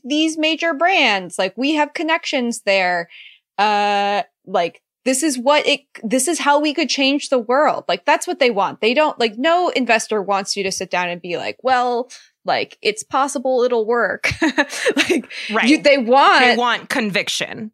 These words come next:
Speaker 1: conviction and confidence and a plan to make it happen. And, and in addition to that,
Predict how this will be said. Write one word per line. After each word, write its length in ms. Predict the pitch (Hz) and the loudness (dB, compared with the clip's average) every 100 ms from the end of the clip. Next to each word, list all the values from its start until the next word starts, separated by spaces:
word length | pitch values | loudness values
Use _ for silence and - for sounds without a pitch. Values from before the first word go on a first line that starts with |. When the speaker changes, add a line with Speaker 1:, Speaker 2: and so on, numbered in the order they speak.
| - | -4
Speaker 1:
conviction 560 | 370 277 277 285 330 269 | 0 2 2 2 2 2
and 140 | 247 | 0
confidence 800 | 254 240 233 233 226 214 214 - - | 0 -2 0 0 2 0 -2 -6 0
and 200 | 208 202 | 0 0
a 40 | |
plan 600 | 214 - 214 196 185 165 - | -4 -2 0 2 -2 -6 -6
to 100 | 226 | -4
make 200 | 196 185 | -2 -4
it 60 | 208 | 0
happen. 580 | 269 269 208 190 185 180 _ - _ _ _ _ | 0 0 0 -2 -4 -12 _ -20 _ _ _ _
And, 320 | 254 240 226 - _ | 2 2 0 -6 _
and 280 | - 233 214 - _ _ - | 0 0 -2 -12 _ _ -2
in 120 | 262 | 0
addition 560 | 233 196 277 403 403 277 | 2 0 0 0 2 -2
to 180 | 262 220 | 0 0
that, 400 | 185 175 170 - | 2 2 2 -2